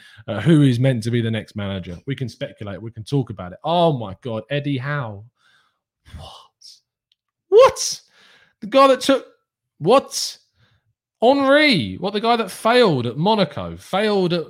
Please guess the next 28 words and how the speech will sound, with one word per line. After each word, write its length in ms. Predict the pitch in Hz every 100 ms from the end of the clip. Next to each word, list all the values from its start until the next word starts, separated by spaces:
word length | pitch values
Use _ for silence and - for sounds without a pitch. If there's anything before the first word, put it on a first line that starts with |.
| - -
Montreal. 840 | 160 190 190 180 170 196 175 110
Like, 440 | 120 120 156 170 170 - _ _ _ _ _
what 160 | 254 349
is, 100 | 311
what's 220 | 330 392 403
people 320 | 339 330 311
thinking? 840 | 285 311 330 247 233 220 202 175 135 - _
What 160 | 370 302
is, 60 | -
what 240 | 214 381 339
is, 60 | 302
what's 200 | 359 -
this 180 | 381 -
club 280 | - 285
done 300 | - 285 320
to 160 | 294 381
you? 640 | 262 262 262 247 233 214 110 - - - - -
<laughs> 680 | 226 - 240 - 226 226 -
This 240 | 220 220
makes 340 | 214 196 - -
no 260 | 214 233
sense. 800 | 202 - 226 262 208 156 - - - - - - - -
And 120 | 180
don't 240 | 226 254
spam 440 | 214 - 180 196 190
my 160 | 180
chat. 520 | 170 - 139 101 - - - - - - - -
<laughs> 720 | - - 147 - 165 - 147